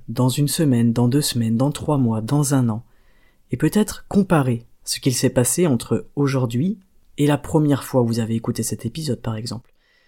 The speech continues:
quelles sont les choses qui ont changé ? La philosophie de vie, quand elle change, on ne se rend pas compte tout de suite. Et puis un jour,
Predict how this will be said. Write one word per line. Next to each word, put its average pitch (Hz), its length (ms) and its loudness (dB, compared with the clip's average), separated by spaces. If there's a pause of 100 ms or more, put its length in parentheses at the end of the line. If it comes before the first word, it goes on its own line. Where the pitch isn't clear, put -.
(140)
quelles 190 160 2
sont 180 140 2
les 143 100 6
choses 196 300 0
qui 135 160 -2
ont 139 80 2
changé ? 117 520 0 (840)
La 277 120 6
philosophie 190 520 2
de 156 100 2
vie, 135 260 0
quand 139 220 0
elle 120 80 0
change, 180 460 -2 (800)
on 127 60 2
ne 143 60 2
se - 120 -2
rend 147 140 0
pas 196 140 -2
compte 233 240 0
tout 160 80 -4
de 127 60 -4
suite. - 360 -8
Et 143 100 0
puis 240 220 2
un 143 100 4
jour, 170 460 -6